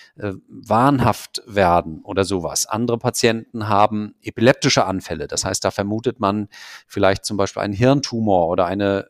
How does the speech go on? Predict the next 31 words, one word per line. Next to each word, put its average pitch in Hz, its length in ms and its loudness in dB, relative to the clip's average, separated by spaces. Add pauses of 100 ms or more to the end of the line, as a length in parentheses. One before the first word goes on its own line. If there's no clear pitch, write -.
(140)
Störung 104 420 -6
des 101 100 -4
Stoffwechsels, 110 580 0
die, - 260 -12
die 98 140 -8
zu - 140 -10
solchen 98 340 -2
epileptischen 101 500 -4
Anfällen 101 440 -2
führt, 110 420 -2 (640)
ähm, 104 380 -2
und 175 200 2
so 143 140 0
weiter. 123 260 2
Das 87 180 0
heißt, - 300 -2
fast - 260 -2
alle 143 240 2
Beschwerden, 135 520 0
die 127 120 -2
wir 123 80 0
in 113 60 -4
der 113 80 2
Neurologie 110 540 -2
kennen, 151 440 0
können 143 300 0
durch 135 160 0
solche 117 260 -2
Antikörper 104 460 -2
ausgelöst 92 640 0
werden. 147 520 -4